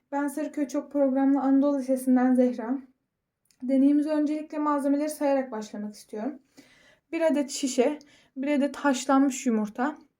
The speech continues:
çakmak ve kağıt parçaları. Ee, yumurtanın şişenin ağzından geçmediğini şöyle göstermek istiyorum önce.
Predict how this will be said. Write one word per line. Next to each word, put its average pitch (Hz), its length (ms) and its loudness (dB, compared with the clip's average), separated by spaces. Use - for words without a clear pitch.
çakmak 302 640 0
ve 320 260 -2
kağıt 262 360 -2
parçaları. 214 680 -6
Ee, 247 100 -6
yumurtanın 330 960 0
şişenin 294 500 -2
ağzından 285 460 4
geçmediğini 277 420 2
şöyle 269 240 0
göstermek 254 640 2
istiyorum 208 380 -6
önce. 214 360 -4